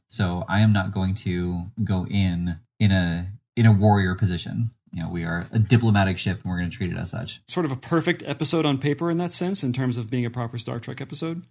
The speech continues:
Speaker 1: Yeah, but
Speaker 2: Just
Speaker 1: just the, just needed some fine tuning, which they couldn't get. It wasn't even that, like, the opportunity was there. They had the episode that they had to film, and the episode just, like, they were, they were working on it on Friday, and then they weren't working it on Monday.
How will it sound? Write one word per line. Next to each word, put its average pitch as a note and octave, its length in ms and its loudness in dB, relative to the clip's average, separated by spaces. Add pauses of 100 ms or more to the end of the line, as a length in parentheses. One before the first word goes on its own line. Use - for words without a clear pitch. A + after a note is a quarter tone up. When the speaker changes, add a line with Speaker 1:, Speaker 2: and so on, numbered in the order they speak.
Speaker 1:
Yeah, F#2+ 280 4 (120)
but B2 80 4
Speaker 2:
Just A2+ 120 6
Speaker 1:
just - 60 -4
the, G#2 200 2 (140)
just - 120 -4
needed A2 200 4
some A2+ 120 0
fine A#2+ 140 2
tuning, A#2+ 240 0
which - 320 -4
they F2+ 200 -6 (200)
couldn't C#3+ 540 4
get. A2 240 2
It G#2 60 -2
wasn't G#2+ 260 6
even G2+ 140 6
that, F#2 100 0
like, F#2+ 120 -4
the G2+ 100 2
opportunity F#2+ 420 0
was F2 160 -4
there. E2+ 200 -6 (720)
They G2 80 0
had F#2 140 4
the F#2+ 80 2
episode F#2 300 0
that F#2 100 -2
they F#2 80 2
had G2+ 220 2
to G#2+ 60 0
film, G2 320 2
and F2+ 320 -2 (440)
the F#2 100 -6
episode F2+ 400 -4
just, - 320 -6 (160)
like, G#2+ 100 6
they A2+ 80 8
were, A2 160 8
they A#2+ 140 8
were B2 160 10 (100)
working B2 380 8
on C#3+ 120 10
it C#3 120 4 (100)
on A#2 140 6
Friday, C#3+ 360 4
and A2+ 100 6
then G2 80 4
they G2 280 2
weren't G2 220 0
working G2 240 -2
it G2+ 60 4
on G2 160 4
Monday. F2+ 320 -2